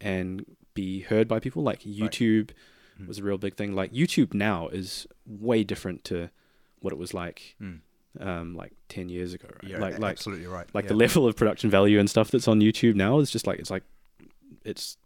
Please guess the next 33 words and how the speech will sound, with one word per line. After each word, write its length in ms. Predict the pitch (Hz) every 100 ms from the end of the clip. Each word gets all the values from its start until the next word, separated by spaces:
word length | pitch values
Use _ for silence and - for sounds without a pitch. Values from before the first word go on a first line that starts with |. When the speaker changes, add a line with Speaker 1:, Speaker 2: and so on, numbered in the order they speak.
| _ _ _ _ _ 117
Speaker 1:
YouTube 320 | 135 - 131
is 80 | 120
like, 160 | 92
it's 180 | 71 104
like 100 | 104
the 60 | 101
new 240 | 101 101 95
T 180 | - 87
V, 300 | 101 80 101
Speaker 2:
Mm. 140 | 139
Speaker 1:
right? 220 | 113 - - -
Speaker 2:
Yeah. 180 | 110 113 - _ _
Speaker 1:
But 180 | 95 -
at 200 | 107 -
that 240 | 131 139 - _ _ _
time, 320 | - 147 110
it 40 |
was 120 | 98 107
like 100 | -
people 220 | 101 101
would 120 | 92
just 180 | 104 -
record 380 | 104 98 101 95
stuff 320 | - 92 87
on, 160 | 95 90
like, 240 | 90 -
their 280 | - 92 92
webcam 640 | 101 107 104 - 87 82 90
or, 100 | 92
Speaker 2:
Mm. 40 |
Speaker 1:
like, 260 | 87 82 82 _ _ _ _ _
their 120 | 101 92
little, 520 | 95 92 90 -